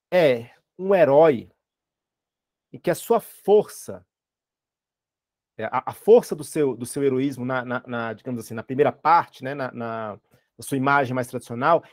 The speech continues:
é a força física. Então, assim, por que que ele é um herói? Porque ele tem uma grande força física. Toda a, a sua, a sua mitologia, ela gira em torno disso, da sua, da sua descomunal força física.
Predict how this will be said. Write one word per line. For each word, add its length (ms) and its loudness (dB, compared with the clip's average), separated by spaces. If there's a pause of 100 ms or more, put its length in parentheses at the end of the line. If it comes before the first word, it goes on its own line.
(140)
é 80 2
a 100 4
força 480 -8 (260)
física. 560 -12 (1200)
Então, 140 0
assim, 200 -4 (120)
por 140 0
que 100 -4
que 140 0
ele 80 4
é 40 6
um 80 4
herói? 400 2 (400)
Porque 200 -6
ele 80 -8
tem 100 -8
uma 120 -4
grande 420 -4
força 460 -8
física. 580 -14 (720)
Toda 380 6
a, 200 4
a 40 -2
sua, 240 -2
a 160 0
sua 480 -2
mitologia, 760 -4
ela 160 0
gira 200 -4
em 60 -4
torno 280 -6
disso, 300 -8
da 80 -6
sua, 220 -2
da 200 -2
sua 320 -4
descomunal 1080 -2
força 400 -12
física. 640 -14